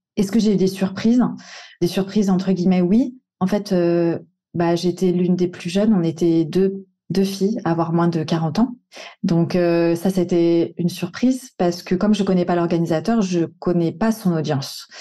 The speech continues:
Donc, du coup, ça a été assez surprenant. Il y avait une nana qui avait, je pense, une trentaine d'années et puis moi.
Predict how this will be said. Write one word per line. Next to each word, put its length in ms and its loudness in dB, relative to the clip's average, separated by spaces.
Donc, 180 2
du 120 -4
coup, 120 0
ça 160 -2
a 20 4
été 340 0
assez 220 -2
surprenant. 800 -2
Il 80 2
y 20 4
avait 240 4
une 160 2
nana 300 2
qui 180 -4
avait, 160 -2
je 100 -6
pense, 220 0
une 100 0
trentaine 460 -2
d'années 460 0
et 180 2
puis 400 0
moi. 380 0